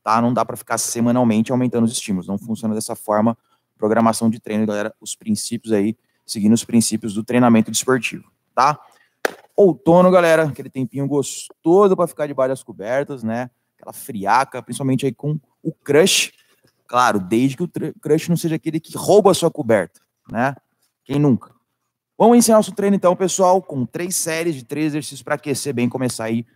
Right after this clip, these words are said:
transpirar um pouquinho, começando pelo air squat, o agachamento. Inicia pelo quadril, quebra bem a paralela. Quadril, sempre iniciando o agacho pra aumentar o ângulo articular.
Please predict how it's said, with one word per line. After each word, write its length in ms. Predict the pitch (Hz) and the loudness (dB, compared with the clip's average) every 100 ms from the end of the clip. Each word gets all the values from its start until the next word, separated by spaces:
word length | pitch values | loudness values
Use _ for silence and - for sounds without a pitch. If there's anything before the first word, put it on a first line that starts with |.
| _ | _
transpirar 400 | - 123 - 120 | -6 -4 0 2
um 60 | 120 | 2
pouquinho, 380 | 127 113 127 127 | 2 0 2 2
começando 460 | 160 165 151 147 | 2 0 0 -4
pelo 240 | 143 160 143 | -2 0 4
air 180 | 151 170 | 4 2
squat, 540 | - 165 160 175 - | -2 2 2 2 -10
o 40 | 165 | -10
agachamento. 680 | 156 - 170 143 151 - _ _ _ | -8 -6 -4 -2 -4 -8 _ _ _
Inicia 640 | 131 143 135 - 151 156 143 _ _ - | -4 -2 0 -2 0 0 -2 _ _ -10
pelo 200 | 104 120 | -6 -6
quadril, 800 | - 175 156 117 - 180 190 _ _ _ _ _ _ | -4 -2 -2 -2 -2 0 -2 _ _ _ _ _ _
quebra 300 | - 131 139 | -4 -2 0
bem 160 | 127 131 | 2 2
a 80 | 139 | 2
paralela. 680 | 135 165 139 143 160 151 - _ _ _ _ _ _ _ _ _ _ _ _ _ _ _ _ _ _ _ _ _ _ _ _ _ _ _ _ - | 2 4 4 4 2 -4 -16 _ _ _ _ _ _ _ _ _ _ _ _ _ _ _ _ _ _ _ _ _ _ _ _ _ _ _ _ -4
Quadril, 540 | 117 110 135 156 170 131 - _ _ _ _ _ - | -2 0 2 2 2 -2 -14 _ _ _ _ _ -14
sempre 300 | - 135 147 | -8 -8 -4
iniciando 460 | 139 - 120 117 | -2 -2 0 2
o 20 | |
agacho 460 | 165 160 147 165 - | 2 4 4 4 -2
pra 100 | 135 | -2
aumentar 340 | 139 123 120 | 0 0 0
o 120 | 123 123 | 2 4
ângulo 220 | 123 127 | 4 0
articular. 640 | 127 - 139 131 147 - | -8 -2 2 2 0 -8